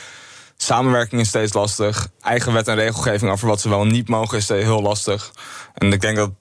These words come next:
daarom ook wij zoveel impact hebben, omdat wij als een, eh, vrijwilligersorganisatie veel meer slagkracht hebben dan de overheid vaak heeft. Dus ik denk dat je echt kijkt naar een private oplossing en hoe je die dan zou structureren. Ik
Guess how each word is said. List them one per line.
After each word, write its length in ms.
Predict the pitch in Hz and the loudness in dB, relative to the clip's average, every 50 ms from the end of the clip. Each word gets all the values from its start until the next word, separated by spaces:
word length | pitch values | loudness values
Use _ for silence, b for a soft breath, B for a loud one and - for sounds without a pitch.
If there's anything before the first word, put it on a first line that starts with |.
| _ _ _ _ | _ _ _ _
daarom 420 | - 101 92 104 117 117 110 95 | -2 -2 0 0 0 0 0 0
ook 180 | 92 104 107 - | 0 0 0 0
wij 460 | 113 104 98 98 104 101 101 110 110 - | 0 0 0 0 0 0 0 0 -2 -2
zoveel 260 | 107 113 101 101 104 | 0 0 0 2 2
impact 360 | 87 113 120 117 - 98 - | 2 2 2 0 0 -2 0
hebben, 240 | - 90 87 90 90 | -2 -2 0 0 0
omdat 180 | 95 104 104 95 | 0 2 2 2
wij 140 | 98 90 90 | 2 2 2
als 200 | 92 101 101 107 | 2 0 0 0
een, 320 | 104 98 98 98 95 - - - - - - - | 2 2 2 0 -2 -4 -8 -14 -16 -16 -8 -2
eh, 200 | - 92 92 92 | 0 0 2 2
vrijwilligersorganisatie 1120 | - 107 107 117 120 120 110 113 95 95 104 107 98 101 92 92 95 - 107 90 95 101 - B B B B B B B B B B B - | 2 0 2 2 2 2 2 0 0 2 2 2 2 2 0 0 -2 -2 -2 -2 -2 -4 -6 B B B B B B B B B B B -4
veel 200 | - 120 120 123 | 0 2 2 2
meer 400 | 127 123 120 117 113 107 101 - _ _ | 2 2 2 0 0 -2 -6 -10 _ _
slagkracht 560 | - - - - 117 - - - 135 104 - | -10 -6 -2 -2 -2 -2 0 -2 -2 0 0
hebben 200 | 107 98 92 95 | -2 0 0 0
dan 80 | 95 95 | 0 2
de 60 | 92 | 2
overheid 340 | 90 117 143 - 120 90 95 | 2 2 0 0 -2 -2 -2
vaak 200 | - 67 - - | -4 -6 -6 -6
heeft. 340 | - - - - - - B B B B B B | -6 -8 -8 -8 -12 -12 B B B B B B
Dus 100 | - - | -10 -6
ik 60 | 110 | -2
denk 200 | 104 101 104 110 | 0 2 2 2
dat 200 | 110 104 98 - | 2 2 0 0
je 260 | 113 101 101 90 - _ _ _ | 0 0 0 0 -4 _ _ _
echt 240 | - - 113 113 - | -6 -4 -4 -4 -2
kijkt 220 | - 117 107 101 | -2 -2 -2 -2
naar 100 | 104 98 | -2 -2
een 60 | 95 95 | -2 -2
private 400 | - 107 95 101 110 135 - 143 | -2 0 0 2 0 0 0 0
oplossing 560 | 120 - 131 139 139 - 135 131 135 135 - B B B B B B B B B B B | 0 0 0 0 0 0 0 0 0 -2 -4 B B B B B B B B B B B
en 280 | - 73 85 90 87 90 | -4 -2 0 2 2 4
hoe 200 | 92 92 104 107 | 4 4 4 4
je 60 | 107 | 4
die 100 | 101 104 | 4 2
dan 140 | 98 101 98 | 2 2 0
zou 140 | 95 101 95 | 0 0 -2
structureren. 680 | - - 110 95 - - 92 98 101 101 101 98 90 | -2 -2 -2 -2 0 0 2 2 2 2 2 0 -2
Ik 60 | 87 | -4